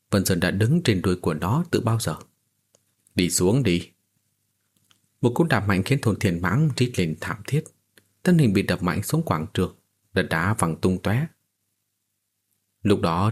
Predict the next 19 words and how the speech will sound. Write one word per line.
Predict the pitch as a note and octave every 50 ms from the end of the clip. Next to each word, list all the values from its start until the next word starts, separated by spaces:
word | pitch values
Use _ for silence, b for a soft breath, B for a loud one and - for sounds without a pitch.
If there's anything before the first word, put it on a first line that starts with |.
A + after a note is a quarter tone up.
| A2+
Tiêu | - G2+ F#2
Viêm | - F#2+ F2
đang | E2+ F2+ F2 E2+
đứng | - G2+ A#2 D#3 E3+ E3+
trên | - G2 E2+
lưng | F2+ F2 E2 -
Thôn | F#2+ F2 E2+
Thiên | - F2+ D#2+ E2
Mãng, | F2+ E2 G2 C#3 D#3+ D#3+ b b b b b b b b b b b -
dù | - - B2 B2
có | C#3+ C#3
đấu | B2+ C3+ C#3
khí | C3 - E3 F#3+
bảo | F#3 - F2+ - -
vệ | - - F2 D#2+ - - _ _ _ _ _ _ -
vẫn | - F2+ F#2+ A#2+ C3 A#2
bị | G2+ - -
thương | - F#2+ E2+ E2
nhẹ, | E2+ E2+ D2 -